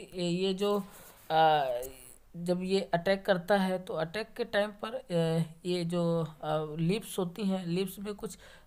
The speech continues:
वाइट कलर के पैच टाइप के बनते हैं। इस तरीके के देख लीजिए, इस तरीके के कुछ वाइट, वाइट कलर के जिस जगह पे अटैक करता है उस तरीके के, अ, वाइट कलर के पैच टाइप के बनते हैं। और इसमें भी ये जो न्यू, अ,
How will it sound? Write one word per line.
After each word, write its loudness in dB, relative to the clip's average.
वाइट 6
कलर -4
के -4
पैच -2
टाइप 0
के -2
बनते -2
हैं। -2
इस -6
तरीके -2
के -8
देख 0
लीजिए, 0
इस -6
तरीके -2
के -4
कुछ -6
वाइट, 4
वाइट 0
कलर -4
के -4
जिस -2
जगह 0
पे -6
अटैक -6
करता -6
है -2
उस -4
तरीके -6
के, -14
अ, 6
वाइट 4
कलर -4
के -6
पैच -4
टाइप -4
के -6
बनते -6
हैं। 2
और 6
इसमें 0
भी 0
ये -4
जो -2
न्यू, -4
अ, 4